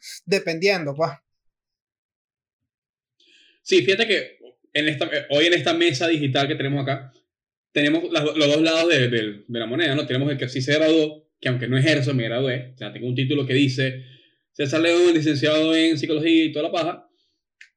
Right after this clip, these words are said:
Speaker 2: pero no ejerzo. O sea, es como, aunque en Venezuela podría, pero como yo estoy en Argentina, todavía no puedo porque estudié en Venezuela y
Speaker 1: Claro.
Speaker 2: nada.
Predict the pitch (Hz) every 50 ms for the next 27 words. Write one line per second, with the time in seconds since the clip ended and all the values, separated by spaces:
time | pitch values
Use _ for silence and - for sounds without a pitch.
0 | _ _ _ _ _ _ _ _ - - - 139 127 123 120 120 147 160 143 127
1 | 120 - - - _ _ _ _ _ _ _ _ _ - 127 120 107 104 107 113
2 | 120 110 104 107 - _ _ _ _ - - 151 135 147 147 151 147 135 127 165
3 | 190 185 156 143 151 156 143 120 113 113 117 - 120 123 127 151 165 165 160 170
4 | 170 156 180 175 165 160 160 143 131 127 110 117 123 131 139 131 147 156 156 147
5 | 139 131 120 120 - 120 113 110 120 131 131 127 147 147 143 156 139 - - -
6 | - _ _ _ _ _ _ _ _ _ - - 151 147 143 139 143 147 _ _
7 | _ _ - 110 107 95 - - _